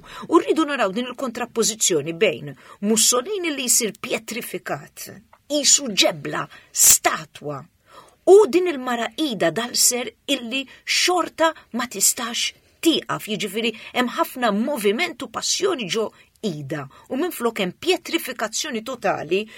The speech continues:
ġo Mussolini. U x'jiġri, din interessanti. Bil-mod il-mod jibda jisparixxi l-attur li qiegħed jinterpreta il-parti ta' Mussolini. U minflok nibdew naraw fuq l-iskrin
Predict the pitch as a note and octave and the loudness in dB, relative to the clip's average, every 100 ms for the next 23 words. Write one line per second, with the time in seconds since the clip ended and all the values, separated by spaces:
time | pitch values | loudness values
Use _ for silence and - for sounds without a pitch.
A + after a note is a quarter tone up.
0 | - - D#3 G#3 C4 - E3+ F#3 A#3+ - | -18 -10 4 6 6 2 -4 0 2 4
1 | G3 G3 C#4+ G3 D#3 C3 B2 - - - | 4 4 4 0 -2 -6 -8 -18 -4 0
2 | F4+ - G4+ E3+ D3 D#4 E4+ D4 A3+ B3 | 2 4 4 4 0 0 2 0 0 -2
3 | A3 - A3+ D3 - - - _ _ _ | 4 4 4 0 -10 -16 -16 _ _ _
4 | F#3 B3 A3 F#3+ - F3+ C4 A4 C#4+ - | 0 0 0 -6 -4 -4 0 0 -2 -6
5 | - - - A3+ E3+ G#3+ A3 E4+ - - | -14 -14 -4 -4 6 6 8 6 4 4
6 | G#3 G#3 - - F3+ F3+ - - - A#3 | 2 4 2 2 -2 -6 -8 -16 -2 0
7 | D4 - _ D4+ A3 C#3+ D#3 - G3 F#3+ | 0 -4 _ -4 -4 -4 -4 0 4 4
8 | F#3 D4 D#4 A3+ D#4+ D#4 A3+ F3+ - E3 | 4 2 -2 -2 -2 0 2 0 0 -4
9 | G#3 B3 A3 E3 - G3 D#3+ D3+ - E3+ | -2 -2 0 -4 -4 -8 -8 -4 -2 0
10 | C#3 B2+ C3+ B3 - - - - C#4+ G#4 | -2 -6 -12 -16 -18 -20 -12 0 4 6
11 | G4 - G#3 F3 - G#3 E3+ F4+ G4+ F4+ | 4 2 2 2 0 -6 2 2 4 2
12 | B3 C#3+ - - - A#4 - E3+ D3+ - | 2 0 -2 -8 4 6 6 2 4 6
13 | - A3 C4+ G4+ F#4+ | 6 4 2 2 0